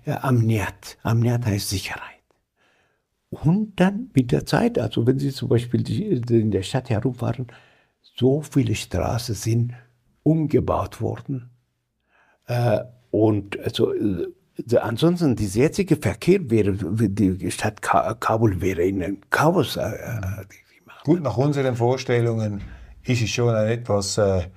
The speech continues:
Speaker 2: chaotischer Verkehr hier.
Speaker 1: Verkehr, das schon.
Speaker 2: Aber es
Speaker 1: Ja.
Speaker 2: ist noch ein Verkehr, also sie kommen
Speaker 1: Ge-,
Speaker 2: noch vorwärts.
Speaker 1: genau.
Speaker 2: Ja.
Speaker 1: Nicht? Also das sehen da die Leute auch.
Speaker 2: Ja.
Speaker 1: Und, äh,
Speaker 2: Überlandverkehr, wir sind ja jetzt zusammen in den Osten
Speaker 1: Ja,
Speaker 2: gefahren,
Speaker 1: ja, das hab ich
Speaker 2: ähm,
Speaker 1: gesehen.
Speaker 2: in der Nacht auch,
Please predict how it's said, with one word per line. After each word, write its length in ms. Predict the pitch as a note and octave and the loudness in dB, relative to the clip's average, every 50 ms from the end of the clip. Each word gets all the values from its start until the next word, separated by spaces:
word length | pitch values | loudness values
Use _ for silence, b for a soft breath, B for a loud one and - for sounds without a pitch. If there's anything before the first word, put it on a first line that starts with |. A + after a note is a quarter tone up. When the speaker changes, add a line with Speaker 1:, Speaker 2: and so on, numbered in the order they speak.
| - _ | -16 _
Speaker 2:
chaotischer 720 | - - B2 A2+ A2+ A#2+ C#3+ D3 C3 - A#2+ - - C#3 | 0 4 4 6 6 4 2 -2 -2 -4 -4 0 0 0
Verkehr 340 | A#2+ - C3 A#2+ - C3 B2+ | 0 0 -2 -2 0 2 2
hier. 120 | B2 B2+ C3+ D3 C3+ | 4 4 4 4 2
Speaker 1:
Verkehr, 240 | A2+ G#2+ G2+ D#3+ D3 | 2 0 -2 -2 0
das 220 | C3 D3+ C3+ A#2+ | 0 0 0 0
schon. 320 | - - G3 G3+ D#3 G#2+ G#2+ - | 2 2 2 2 2 -2 -4 0
Speaker 2:
Aber 200 | A#2+ A#2 A2+ B2 | 0 2 2 4
es 80 | A#2+ | 4
Speaker 1:
Ja. 80 | B2 E3+ | 4 2
Speaker 2:
ist 140 | F3+ - - | 2 2 0
noch 120 | D3 B2 | 0 2
ein 160 | C#3 C3+ C3+ | 4 2 2
Verkehr, 460 | B2 B2+ A#2+ - - A#2+ B2 B2 A2 F#2+ | 2 -2 -6 -2 0 2 2 2 2 0
also 200 | F#2+ - - B2+ | -2 -4 -6 -6
sie 40 | C3+ | 0
kommen 220 | - C#3+ D#3 D3+ | 2 2 4 4
Speaker 1:
Ge-, 60 | A#2+ | 2
Speaker 2:
noch 140 | G2+ B2 - | 2 0 -2
vorwärts. 280 | - A2+ A2 A#2+ A#2 A#2 B2+ B2+ C3 | -2 0 0 0 2 4 4 4 4
Speaker 1:
genau. 280 | C#3 C3 G#2 F2+ E2 - - _ _ _ _ _ B B B B | 4 2 0 0 -2 -6 -14 _ _ _ _ _ B B B B
Speaker 2:
Ja. 100 | G#2 - | 0 0
Speaker 1:
Nicht? 220 | D#3 D3+ D#3 B B B B B | 0 0 0 B B B B B
Also 220 | B - A#2+ A#2+ A#2+ | B 0 0 0 2
das 240 | A#2 D3 D#3 D3+ - | 2 2 2 2 4
sehen 240 | D3+ D#3+ E3+ F3 D3+ | 4 4 4 4 4
da 140 | C#3+ A#2 G#2+ | 4 4 4
die 140 | G2 A2+ | 2 0
Leute 460 | G2 F#2 G2 G2+ G2 - - - - F#2 | 0 0 0 0 0 0 0 0 2 2
auch. 300 | G2 F2+ - - - - _ _ _ - B2+ B2 D3 D#3 - - | 0 -2 -4 -8 -14 -20 _ _ _ -20 -20 -18 -18 -20 -16 -12
Speaker 2:
Ja. 200 | A#2+ A2+ G2+ F#2 G2 B B B B B B _ _ _ | -8 -8 -8 -8 -10 B B B B B B _ _ _
Speaker 1:
Und, 300 | - B2 B2 A#2+ A#2 B2 | 2 2 4 4 4 2
äh, 720 | - - G2+ G#2+ G#2+ G2+ G2 F2 C2 - - G1+ G1+ G#1 - F#2 F#2 - _ _ _ | 2 2 2 2 2 2 2 2 2 0 -2 -4 -6 -6 -8 -14 -20 -20 _ _ _
Speaker 2:
Überlandverkehr, 1040 | - C#3 D3 D3+ E3+ D#3+ D3+ C#3+ D3 E3 D#3+ - - D#3+ D3+ - F3+ - G3+ D3 A#2 | -2 0 0 2 2 2 2 2 2 0 -2 -2 -6 -6 -4 -4 -2 -2 -2 -2 0
wir 100 | A#2+ A#2+ | 0 0
sind 220 | A#2+ C#3 C#3+ B2+ | 2 0 0 2
ja 80 | B2+ B2+ | 2 2
jetzt 220 | B2+ B2 B2 - | 2 2 0 -4
zusammen 420 | - B2 A2+ - C3 A#2+ A#2+ B2 B2 | -6 -6 -2 0 0 2 2 2 0
in 140 | A#2 A2 G#2 | 0 0 0
den 140 | A2 G#2+ | -2 0
Osten 300 | A#2+ D3 E3 - - B2+ | 0 0 -2 -2 0 0
Speaker 1:
Ja, 100 | C3 D3 E3 | 2 2 0
Speaker 2:
gefahren, 420 | D3+ - C#3+ D3+ D#3+ E3+ D#3 C#3 | 0 0 0 2 2 2 2 0
Speaker 1:
ja, 180 | B2+ - - B B B B B - | 0 -2 -4 B B B B B -6
das 80 | - B2+ | -2 0
hab 60 | A#2+ | 0
ich 40 | A#2+ | 0
Speaker 2:
ähm, 60 | A#2 B2+ | 0 0
Speaker 1:
gesehen. 220 | A2 G#2+ D3+ C#3 C#3 | -2 -2 -2 -2 0
Speaker 2:
in 40 | - | 0
der 120 | - F#2+ | 0 2
Nacht 460 | G#2 C3 D3 E3+ F3 - - - F3+ | 2 2 2 0 -2 -2 -4 -2 0
auch, 300 | F3+ F#3 F3+ D#3 - - | 2 2 2 2 0 -6